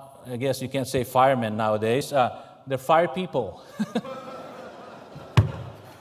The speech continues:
There's firemen in the firehouse. All right.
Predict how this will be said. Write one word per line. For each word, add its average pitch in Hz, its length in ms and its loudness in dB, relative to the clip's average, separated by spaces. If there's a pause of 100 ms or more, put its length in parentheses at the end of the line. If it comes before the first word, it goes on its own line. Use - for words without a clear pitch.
(300)
There's 160 200 2
firemen 151 600 6 (340)
in 151 160 0
the 135 100 4
firehouse. 127 520 6
All 147 120 8
right. 120 200 6